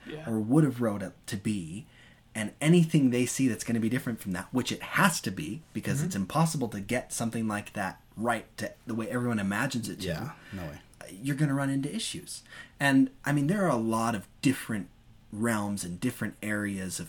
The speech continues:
Speaker 2: people taking issue with this or that, different complaints. I will say,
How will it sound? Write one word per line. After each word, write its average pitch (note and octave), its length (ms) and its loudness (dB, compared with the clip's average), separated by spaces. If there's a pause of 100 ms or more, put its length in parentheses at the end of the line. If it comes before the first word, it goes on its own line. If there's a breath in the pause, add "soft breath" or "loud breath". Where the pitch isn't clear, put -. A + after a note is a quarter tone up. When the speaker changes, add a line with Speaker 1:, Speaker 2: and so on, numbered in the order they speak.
(160)
Speaker 2:
people A2 260 -4
taking G#2 360 -4
issue G2 320 -4
with F#2 160 -8
this A2 240 -4
or G#2 60 -6
that, F#2+ 280 -2
different A2 280 -8
complaints. G2 600 -6 (480 loud breath)
I A#2+ 160 2
will C#3+ 200 2
say, F#2+ 440 -2